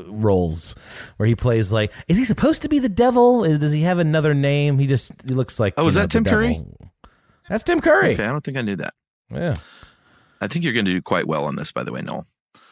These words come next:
Speaker 1: All right.
Speaker 2: Uh, number three, a movie, the original Pete's Dragon, the animated film.
Speaker 1: Oh, yeah. I mean, it's been a long time. I almost wanna say no, just because I,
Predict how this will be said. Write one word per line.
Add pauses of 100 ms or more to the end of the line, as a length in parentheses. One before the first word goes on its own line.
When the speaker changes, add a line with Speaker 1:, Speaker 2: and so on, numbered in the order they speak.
(320)
Speaker 1:
All
right.
Speaker 2:
Uh,
number
three,
a
movie,
the
original (840)
Pete's
Dragon, (500)
the
animated
film. (920)
Speaker 1:
Oh,
yeah.
I
mean,
it's
been
a
long
time. (600)
I
almost
wanna
say
no,
just
because
I,